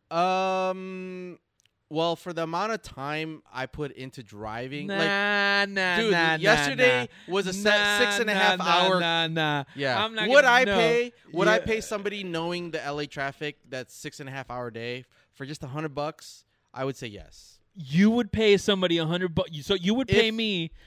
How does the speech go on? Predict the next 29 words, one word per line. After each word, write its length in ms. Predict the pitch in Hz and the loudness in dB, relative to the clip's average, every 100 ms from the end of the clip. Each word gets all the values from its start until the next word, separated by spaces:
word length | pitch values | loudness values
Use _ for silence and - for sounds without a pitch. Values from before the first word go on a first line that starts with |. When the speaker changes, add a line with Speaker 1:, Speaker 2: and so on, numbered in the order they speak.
| _ - | _ -4
Speaker 2:
to 120 | 165 | -2
go 340 | 147 175 196 | 4 6 6
see 260 | 190 220 196 | 2 -2 -4
a 60 | |
car 300 | 185 208 185 | -4 -2 -2
for 160 | 175 185 | -2 -4
Speaker 1:
Yeah. 220 | 185 202 | -2 2
Speaker 2:
you. 260 | 170 143 131 | 4 2 -2
Speaker 1:
If 220 | 160 156 | -6 -2
it 160 | 190 208 | 0 0
was 120 | 196 | -2
a 60 | 190 | -4
car 320 | - 180 180 | -4 -2 0
that 140 | 160 | 0
I 60 | 180 | -2
knew 160 | 185 | -2
you 180 | 190 180 | -4 -4
wouldn't 240 | 175 170 156 | -4 -4 -6
intercept, 580 | 156 151 - 131 143 | -6 -8 -8 -10 -4
<laughs> 0 | |
like 1400 | 226 277 277 269 - - 277 262 - 311 453 415 175 180 185 | 0 4 6 6 4 2 4 2 4 4 4 4 4 4 2
an 80 | 190 | -4
E 60 | - | 0
thirty-six, 680 | 208 196 156 185 190 - | 0 0 0 2 2 0
like 200 | 233 180 | -2 -2
you 80 | 185 | -2
said 200 | 196 180 | -2 0
Speaker 2:
<laughs> 0 | |
Speaker 1:
earlier. 600 | 160 160 160 156 156 160 | 2 2 2 -2 -2 2